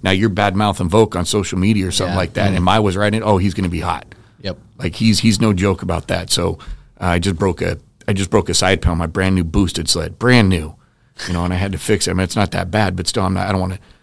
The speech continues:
Speaker 1: I don't wanna sell it with it broken.
Speaker 3: Yeah, right.
Speaker 1: You know, it's got his name on it. It's got Arctic F X, Zeros. You know, there's certain people that expect,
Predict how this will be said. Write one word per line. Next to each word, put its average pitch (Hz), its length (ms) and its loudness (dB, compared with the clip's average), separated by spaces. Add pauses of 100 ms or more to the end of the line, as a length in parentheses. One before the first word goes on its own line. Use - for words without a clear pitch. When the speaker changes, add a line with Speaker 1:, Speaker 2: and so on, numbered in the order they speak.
(140)
Speaker 1:
I 117 100 0
don't 92 100 2
wanna 85 140 -2
sell 104 300 4
it 92 220 -4
with 95 160 -4
it 85 120 -6
broken. 92 600 0
Speaker 3:
Yeah, 95 240 0
right. 85 240 -6
Speaker 1:
You 95 80 -16
know, 92 160 -2
it's - 140 -6 (180)
got 98 200 -4
his 95 200 0
name 95 220 2
on 90 120 0
it. 95 40 -2
It's - 80 -6
got 90 140 -4
Arctic 92 300 -2
F 90 160 -4
X, 92 300 0
Zeros. 92 440 -2
You 95 60 -2
know, 92 80 -4
there's 92 140 -4
certain 98 220 -4
people 92 300 -4
that 92 160 -8
expect, 95 440 -8